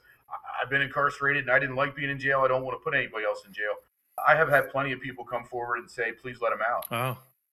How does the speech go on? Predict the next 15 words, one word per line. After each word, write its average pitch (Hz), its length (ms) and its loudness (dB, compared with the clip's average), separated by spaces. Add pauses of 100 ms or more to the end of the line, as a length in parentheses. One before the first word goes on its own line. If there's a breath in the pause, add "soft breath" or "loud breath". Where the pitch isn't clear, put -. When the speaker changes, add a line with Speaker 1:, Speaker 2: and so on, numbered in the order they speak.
(100)
Speaker 1:
And 135 120 0
at 131 80 0
Speaker 2:
wow. 123 100 0
Speaker 1:
least 117 180 -2
one 131 220 0
domestic 127 420 0
case 110 260 -8
where 107 280 -2 (300)
they 117 100 -2
had 117 100 -2
fallen 117 300 0
back 110 240 2
in 107 100 -14
love 113 320 -2
and 101 100 -14